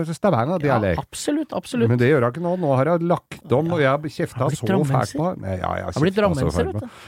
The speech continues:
Speaker 1: at hun må ikke legge om den der, eh,
Speaker 2: Men
Speaker 1: dialekten sin. Men hun begynte jo da på et dekkverksted eller Bilekstra eller et eller annet
Speaker 2: Ja, på,
Speaker 1: i,
Speaker 2: i
Speaker 1: i Drammen.
Speaker 2: Bærum? Ja,
Speaker 1: Ja,
Speaker 2: i
Speaker 1: var det i Ba-
Speaker 2: Drammen. Ja, var det ikke på Ruda?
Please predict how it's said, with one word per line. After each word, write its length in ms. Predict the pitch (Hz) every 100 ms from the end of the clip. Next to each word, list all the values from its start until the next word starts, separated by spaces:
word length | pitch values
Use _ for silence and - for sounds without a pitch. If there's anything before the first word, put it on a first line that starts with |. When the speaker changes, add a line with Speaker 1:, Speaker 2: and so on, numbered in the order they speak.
| -
Speaker 1:
at 120 | 101 95
hun 680 | 101 92 95 92 95 98 101
må 100 | 95 -
ikke 320 | - - 95
legge 220 | 95 80
om 120 | -
den 180 | 85 80
der, 200 | 82 78
eh, 260 | 80 82 82
Speaker 2:
Men 120 | -
Speaker 1:
dialekten 440 | 90 90 82 - -
sin. 180 | 160 165
Men 160 | 202
hun 260 | 139 160 269 185
begynte 560 | 262 262 175 101 - 147
jo 120 | 190
da 260 | 139 139 196 _ _ _ _ -
på 100 | 202
et 80 | - 107 - -
dekkverksted 960 | 139 95 123 - 156 180 - - 214 196
eller 160 | 190
Bilekstra 1400 | 180 147 131 127 127 131 131 143 143 151 - - - 151
eller 200 | 151 160
et 120 | 139 156
eller 100 | 151
annet 100 | 147
Speaker 2:
Ja, 60 |
på, 160 | 156 208 214 - 208 202
Speaker 1:
i, 40 | 151
Speaker 2:
i 20 |
Speaker 1:
i 40 |
Drammen. 180 | - 180
Speaker 2:
Bærum? 300 | 208 262 349 -
Ja, 100 | 175 202
Speaker 1:
Ja, 80 |
Speaker 2:
i 40 | -
Speaker 1:
var 80 | 139
det 40 |
i 40 | 170
Ba- 80 |
Speaker 2:
Drammen. 160 | 170 214
Ja, 160 | 196 254 277 277 269 269
var 100 | 247 220
det 80 |
ikke 100 | 226 302
på 40 |
Ruda? 220 | 294 415